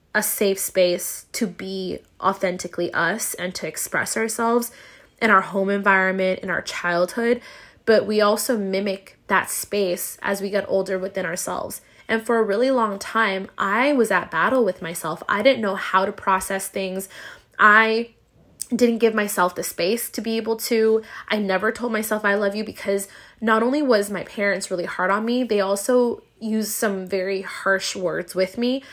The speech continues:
And when I was growing up, I was called so many mean names in the school playground and from ex-best friends and all these different people that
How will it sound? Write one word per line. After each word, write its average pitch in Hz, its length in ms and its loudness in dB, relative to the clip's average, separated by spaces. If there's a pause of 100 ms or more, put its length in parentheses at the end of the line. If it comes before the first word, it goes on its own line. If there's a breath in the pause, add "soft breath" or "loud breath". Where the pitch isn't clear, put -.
(340 loud breath)
And 262 400 4
when 214 180 -2
I 202 100 0
was 190 240 -2
growing 202 460 -2
up, 220 360 -4
I 220 360 0 (140)
was 185 200 -6
called - 320 -8
so - 360 -4
many 233 200 -4
mean 190 260 -6
names 180 440 -8 (280 loud breath)
in 208 140 -4
the 196 80 -4
school 185 280 -4
playground 180 720 -4
and 185 120 -4
from 185 200 -6
ex-best - 520 -6
friends 185 520 -6
and 175 200 -10 (300 loud breath)
all 214 120 0
these 214 180 -2
different 202 240 -8
people 214 380 -2
that 185 340 -6